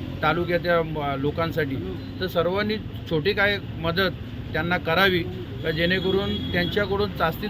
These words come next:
जास्त आपलं चांगलं काम होईल. कारण जेव्हा एखादा मोठा प्रसंग आला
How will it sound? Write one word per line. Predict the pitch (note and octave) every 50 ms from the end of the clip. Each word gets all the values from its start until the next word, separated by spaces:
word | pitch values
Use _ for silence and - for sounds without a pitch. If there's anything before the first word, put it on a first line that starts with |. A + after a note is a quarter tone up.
| F3+ F3
जास्त | G3 F#3+ F#3 - -
आपलं | G3 F#3 F3+ F#3 F#3+
चांगलं | - F3 E3 E3 F3 F3+
काम | - E3 E3 F3 F3
होईल. | D#3+ D3 C3+ - - - - - - - -
कारण | - D#3 F3+ F#3 E3
जेव्हा | E3+ F3 F3+ G3 G#3 G#3+ A3 G#3+
एखादा | - F#3+ F3+ G3+ G3+ F#3+ G#3
मोठा | G3+ F#3+ F3 E3 F#3 G3
प्रसंग | F#3+ F#3+ F#3+ F#3 - G3 F#3+ -
आला | F#3+ F3 F3 F3 F3 D3+